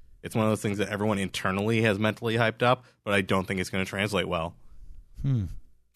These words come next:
Speaker 2: Interesting. I, I have to disagree. I mean, I, I think,
Speaker 1: Okay. Hit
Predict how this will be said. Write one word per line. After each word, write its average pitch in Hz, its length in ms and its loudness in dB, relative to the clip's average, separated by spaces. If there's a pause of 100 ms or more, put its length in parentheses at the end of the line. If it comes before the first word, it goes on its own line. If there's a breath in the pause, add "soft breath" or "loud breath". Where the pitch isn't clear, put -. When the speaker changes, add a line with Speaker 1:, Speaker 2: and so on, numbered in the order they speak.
Speaker 2:
Interesting. 98 720 -2
I, 127 380 8 (500 soft breath)
I 123 120 8
have 135 120 8
to 123 80 2
disagree. 92 600 4 (120)
I 101 100 4
mean, 104 220 8
I, 110 300 8
I 113 160 8
think, 110 520 4
Speaker 1:
Okay. 123 220 2 (240)
Hit - 20 -4